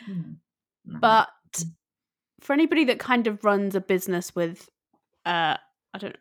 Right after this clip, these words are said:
Speaker 2: I don't have any other way of explaining it, a business name. So like you, for example, so obviously you don't trade as your name. Obviously, in the corporate world, you would have, like, a tone of voice document, or you would have,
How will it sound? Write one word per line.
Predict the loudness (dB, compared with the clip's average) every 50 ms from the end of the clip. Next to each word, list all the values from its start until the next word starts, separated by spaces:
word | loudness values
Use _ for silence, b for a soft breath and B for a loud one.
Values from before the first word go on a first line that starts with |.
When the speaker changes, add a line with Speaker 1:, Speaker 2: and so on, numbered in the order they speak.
| _
Speaker 2:
I | -8 -6
don't | -4 -6 -4
have | -6 -4 -4
any | -2 -2 -2 -2
other | -4 -4
way | -4 -6
of | -6 -8
explaining | -10 -10 -8 -8 -8 -8 -10
it, | -12 -10
a | -6
business | -6 -6 -6 -6 -12 -10 -8
name. | -8 -8 -8 -8 -10 -10 -4
So | 0 0 0 0 2
like | 2 0 0 0 -2
you, | -6 -4 -4 -6 -8 -8
for | -12 -10
example, | -8 -8 -8 -8 -8 -6 -6 -6 -6
so | -4 -6 -6
obviously | -6 -6 -8 -8 -6
you | -6
don't | -6 -6 -8 -8
trade | -8 -6 -6 -6 -6
as | -8 -10 -12 -12
your | -10 -10
name. | -8 -6 -6 -4 -2 -2 -4 -4 -6 B B B B -2
Obviously, | 0 2 2 2 0 2 2 2 2 4 2 2 0 -2 -6 -8 _ _ _ _ _
in | 2 2
the | 2 2
corporate | 0 -2 -2 0 0 0 0 0 -4 -4 -2
world, | -2 -2 -2 -2 -4 -6 -8 -6
you | -6
would | -6 -6
have, | -4 0 2 2 2 2 -2 -10 -10 -4
like, | -2 0 0 -2 -4 -8 -18 -20 _ _ _
a | -14
tone | -14 -12 -6 -4 -2 -2 -2 -2
of | -4 -6
voice | -6 -6 -6 -6 -6 -8 -12 -18 -18 -18 _ _
document, | -10 -10 -10 _ -16 -16 -14 -14 -14 -16 -16 -18 _ -12
or | -12 -10
you | -10 -10 -10
would | -12 -12 -12
have, | -8 -6 -4 -4 -4 -6 -10